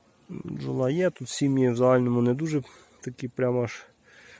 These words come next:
потужні, але непогані, середні. По дві літрики і, я думаю, раз в два-три дні цього вистачить, щоб підтримати бджіл. Значить, акацію хотів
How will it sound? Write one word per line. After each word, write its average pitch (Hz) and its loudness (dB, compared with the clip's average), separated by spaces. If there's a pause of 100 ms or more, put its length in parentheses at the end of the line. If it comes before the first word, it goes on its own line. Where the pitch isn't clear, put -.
(100)
потужні, 185 0
але 147 2
непогані, 120 0 (200)
середні. 110 -2 (680)
По 165 -4
дві 160 2
літрики 180 0 (300)
і, 185 -6 (840)
я 135 -6
думаю, 127 2
раз 131 2 (680)
в 131 -10
два-три 131 2
дні 151 0 (180)
цього 131 2
вистачить, 135 0
щоб 139 -2 (1040)
підтримати 131 0 (1300)
бджіл. 113 0 (1040)
Значить, 135 -4
акацію 175 2
хотів 151 -8